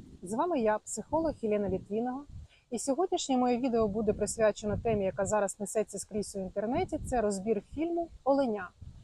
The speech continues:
«Рейндір». Е, чесно кажучи, я з-, одразу не звернула уваги на цю назву фільму, тому що, ну, подумала про оленя та й про оленя, можливо, якась нова інтерпретація Бембі.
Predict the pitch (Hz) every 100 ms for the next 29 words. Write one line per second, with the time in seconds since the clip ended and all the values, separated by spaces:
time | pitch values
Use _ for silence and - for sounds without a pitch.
0 | - - 208 285 277 180 - - - -
1 | - - - - 233 233 233 381 415 370
2 | 349 339 302 311 262 277 - 262 247 302
3 | 269 262 233 254 269 269 240 220 226 240
4 | 226 208 208 208 - - 214 208 214 185
5 | 202 - 370 349 - 226 220 233 269 247
6 | 233 247 226 202 220 214 220 208 202 202
7 | 208 208 285 285 294 247 220 208 214 -
8 | 220 226 220 208 202 208 220 214 - 208
9 | 226 349 320 339